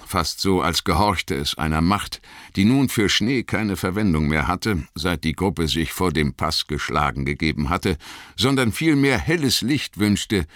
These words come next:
in dem alles, was sich in der Wildnis regte, von weit her zu sehen wäre. Der Wind war während der Nacht zuerst von Norden, dann von Nordwesten gekommen,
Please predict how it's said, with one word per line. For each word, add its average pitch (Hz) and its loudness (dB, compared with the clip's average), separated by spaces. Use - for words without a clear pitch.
in 107 2
dem 117 0
alles, 135 0
was 92 -4
sich 90 -4
in 95 2
der 65 0
Wildnis 90 -2
regte, 87 -2
von 76 -2
weit 95 -4
her 80 -4
zu - -6
sehen 69 -4
wäre. - -10
Der 78 0
Wind 104 2
war 85 0
während 80 -2
der 73 0
Nacht 80 -2
zuerst 76 -2
von 73 0
Norden, 90 2
dann 104 2
von 101 2
Nordwesten 92 -2
gekommen, 85 0